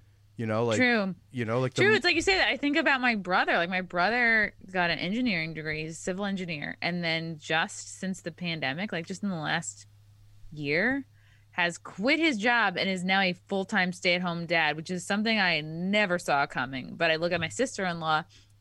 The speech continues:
Speaker 2: and she's, like, a boss. Like, she, she
Speaker 1: Yeah.
Speaker 2: works for, like, one of the video game companies. And, and, like, yeah, I look at the two of them, I go,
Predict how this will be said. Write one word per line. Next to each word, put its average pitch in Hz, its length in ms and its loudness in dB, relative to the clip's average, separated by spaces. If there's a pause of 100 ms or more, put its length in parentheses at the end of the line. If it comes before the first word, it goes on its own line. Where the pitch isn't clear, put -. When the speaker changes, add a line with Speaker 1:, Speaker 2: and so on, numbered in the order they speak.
Speaker 2:
and 165 120 -8
she's, 233 320 0
like, 151 220 -2
a 143 160 -6 (240)
boss. 170 560 -2
Like, 160 140 2
she, 208 440 -2 (1160)
she - 180 -8
Speaker 1:
Yeah. 175 80 0
Speaker 2:
works 196 320 -2
for, 185 640 4
like, 175 160 -8
one 208 80 -2
of 226 80 0
the 190 60 0
video 160 420 -2
game 151 240 -8
companies. 151 640 -8
And, 190 300 2 (420)
and, 214 140 4
like, 240 200 2
yeah, 330 160 2
I 233 60 2
look 220 160 0
at 247 60 -4
the 277 80 2
two 262 160 0
of 262 80 6
them, 226 160 4
I 240 40 2
go, 214 120 2